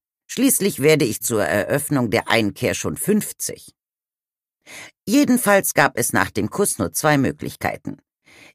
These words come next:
Ihn in das Anderthalb-Personen-Bett einzuladen, das ich, wie auch mein völlig vergammeltes, finsteres Haus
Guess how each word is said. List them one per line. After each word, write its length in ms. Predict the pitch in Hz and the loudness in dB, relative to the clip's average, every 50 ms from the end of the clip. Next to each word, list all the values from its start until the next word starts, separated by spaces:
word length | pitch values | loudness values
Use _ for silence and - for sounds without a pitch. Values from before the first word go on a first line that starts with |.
| _ - | _ -2
Ihn 220 | 214 220 214 196 | 2 2 4 2
in 200 | - - 135 131 | 2 2 0 2
das 240 | - 117 123 - - | 2 2 2 2 0
Anderthalb-Personen-Bett 1500 | - 120 139 143 131 120 - - 117 110 95 92 - - 110 85 87 98 95 92 85 80 78 80 82 85 107 123 - - | 0 0 2 4 2 2 2 0 0 0 0 0 -2 -2 -2 -2 -2 -2 -2 -2 -2 -2 -2 -4 -4 -2 -4 -4 -4 -4
einzuladen, 840 | - 143 143 120 - - - 196 208 214 208 208 208 - 226 226 208 - | -6 -4 -4 -4 -4 -4 -4 0 2 2 4 2 2 2 0 0 2 2
das 240 | 147 143 147 - - | 2 2 2 0 -4
ich, 380 | - 123 - - - - - - | -6 -8 -8 -10 -14 -16 -14 -10
wie 220 | 78 98 76 64 | -8 -8 -6 -4
auch 160 | 87 101 - | -6 -6 -4
mein 180 | - 92 92 85 | -4 -4 -4 -4
völlig 380 | - - 156 143 95 80 - - | -4 -2 0 0 0 -2 -4 -2
vergammeltes, 680 | 95 98 - 95 90 87 80 78 - 101 92 - - | -2 0 2 0 0 0 0 -4 -4 -6 -6 -6 -6
finsteres 640 | - 131 107 - - - - 101 95 104 - - | -6 -4 -4 -4 -6 -6 -6 -4 -4 -4 -2 -2
Haus 340 | 107 120 135 131 127 - | 0 0 0 0 0 -2